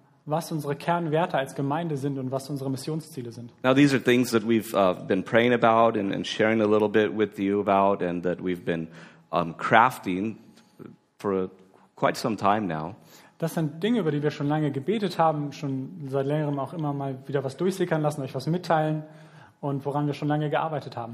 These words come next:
Speaker 2: And in a sense, this is, has a organizing intention.
Speaker 1: Und auf der einen Seite geht es darum, uns zu organisieren.
Speaker 2: But it also has a aligning intention, that we can all come together and align ourselves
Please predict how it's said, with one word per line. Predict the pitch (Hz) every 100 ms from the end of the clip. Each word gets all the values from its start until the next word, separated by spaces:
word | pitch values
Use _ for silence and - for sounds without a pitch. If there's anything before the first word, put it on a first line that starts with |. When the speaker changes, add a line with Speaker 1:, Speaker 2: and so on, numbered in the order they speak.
| -
Speaker 2:
And | 127
in | 143
a |
sense, | 131 175 175 -
this | - 147 -
is, | 135 110 - 85 - - -
has | - 123
a | 104 -
organizing | 110 135 147 143 147 147 151 151 151
intention. | - 131 151 147 160 160 214 - - _ _ _ _ - -
Speaker 1:
Und | - 151
auf | 147
der | 165
einen | 156 180
Seite | 165 165 165
geht | 151 139
es | -
darum, | - 147 147 143
uns | 135 -
zu | 156
organisieren. | 139 139 123 131 170 247 -
Speaker 2:
But | 127
it | 127
also | 131 147 151
has | 135 131 120
a | 127 120
aligning | 120 120 123 143 160 143
intention, | 113 98 - 92 - 101
that | 113
we | 113 107 117
can | 120 131
all | 139
come | 143 165
together | 147 131 127 127
and | 117 110
align | 104 104 117 131
ourselves | 110 101 - 104 98 98 98